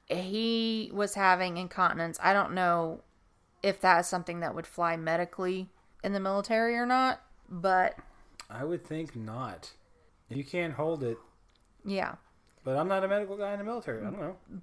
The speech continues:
Speaker 1: But also there's a question, if he did have something in his pants,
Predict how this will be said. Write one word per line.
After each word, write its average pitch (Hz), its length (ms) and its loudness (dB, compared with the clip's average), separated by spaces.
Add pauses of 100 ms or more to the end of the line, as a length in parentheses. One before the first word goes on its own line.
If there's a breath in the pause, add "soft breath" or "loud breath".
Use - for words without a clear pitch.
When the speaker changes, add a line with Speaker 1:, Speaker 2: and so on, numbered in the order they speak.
(120)
Speaker 1:
But 233 140 6
also 226 320 8
there's 214 220 2
a - 60 -14
question, 208 440 2
if 180 120 -10
he 190 100 -4
did 269 300 6
have 277 200 10
something 208 360 -2
in 190 40 -2
his 185 120 -4
pants, 202 500 -6